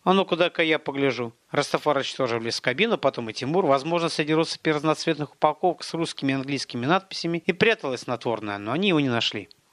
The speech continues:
Контейнер с тремя сросшимися слизнями стал куда тяжелее, и Тимур, отстегнув его, положил на сиденье рядом. Когда, махнув рукой, Растафарыч спрыгнул на землю,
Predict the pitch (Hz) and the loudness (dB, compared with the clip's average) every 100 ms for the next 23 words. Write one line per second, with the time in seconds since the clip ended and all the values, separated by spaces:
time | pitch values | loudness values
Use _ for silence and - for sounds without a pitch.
0 | _ - 135 202 190 170 - 139 139 - | _ -2 2 2 0 -4 -4 -2 -4 -2
1 | 135 - 127 113 - - 151 170 160 156 | -4 -4 -6 -6 -10 -8 -4 0 2 2
2 | 147 - - 160 - 123 135 131 127 117 | 0 -2 0 0 0 -4 -2 -4 -4 -6
3 | 104 98 - - 135 170 170 - 113 135 | -6 -8 -6 0 2 4 2 -4 -4 0
4 | 175 - 160 156 131 117 120 160 143 123 | 0 2 2 2 2 0 0 0 -2 -4
5 | 110 120 113 107 98 92 - 139 147 156 | -2 -2 0 -2 -2 -8 -4 0 2 2
6 | 151 165 - 139 - 139 127 - 135 135 | 2 -2 -4 -4 2 2 0 -4 -2 -2
7 | 123 - - 120 113 107 110 143 202 120 | -2 -6 -8 -6 -4 -2 0 0 0 -2